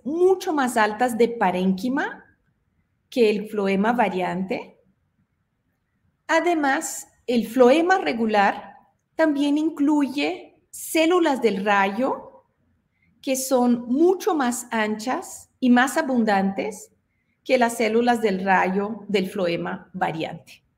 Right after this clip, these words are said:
Y esta combinación de caracteres hace entonces con que el floema regular tenga una mayor capacidad de almacenamiento.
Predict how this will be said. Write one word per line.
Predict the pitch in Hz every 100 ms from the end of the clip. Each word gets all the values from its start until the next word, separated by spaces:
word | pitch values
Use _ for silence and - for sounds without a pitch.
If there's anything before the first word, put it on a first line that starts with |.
| _ _ _ _ _ _
Y | 262
esta | 262 262 320
combinación | 359 285 247 202 240 233
de | 247
caracteres | 233 269 190 - 220 202 247 359 - -
hace | 294 285 285 302 302 302
entonces | 254 240 240 226 226 262 262 - -
con | 226
que | 220
el | 196
floema | 190 208 214 330 359
regular | 349 233 208 190 180 - - - _ _ _ _
tenga | - 269 247 247 240 -
una | 240 226 208
mayor | 190 175 185 214 220
capacidad | 220 233 202 196 175 175 180 180 185 190 - _ _
de | 175 185 180 185
almacenamiento. | 165 165 170 - 170 139 - - - - -